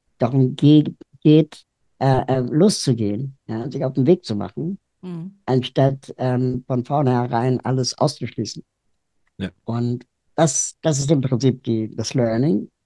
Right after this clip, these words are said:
Speaker 1: Ähm, erscheint im Carlsen Verlag, kommt am sechsundzwanzigsten Februar auf den Markt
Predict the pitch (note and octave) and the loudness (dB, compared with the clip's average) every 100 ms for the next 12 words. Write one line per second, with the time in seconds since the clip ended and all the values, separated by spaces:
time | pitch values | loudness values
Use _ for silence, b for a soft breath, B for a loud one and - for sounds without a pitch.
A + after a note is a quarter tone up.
0 | _ _ _ _ _ _ - B2+ B2 B2 | _ _ _ _ _ _ -4 -2 0 2
1 | A#2+ A2+ _ _ _ _ _ C3+ C3+ C#3+ | 2 -2 _ _ _ _ _ 2 4 6
2 | C#3+ B2+ B2+ C3 C#3 E3+ D#3+ D3+ D3 D#3 | 4 4 4 4 4 2 4 4 4 2
3 | - _ _ _ _ - C3+ C3+ C3 B2+ | -2 _ _ _ _ -2 0 2 4 4
4 | C3+ C3+ B2+ C3+ B2+ A#2+ A2+ B2 C#3 C3 | 2 2 0 2 -2 -2 -2 0 0 0
5 | B2+ A2 - A2 G#2+ B2+ - | 0 -2 -4 -4 -2 -2 -4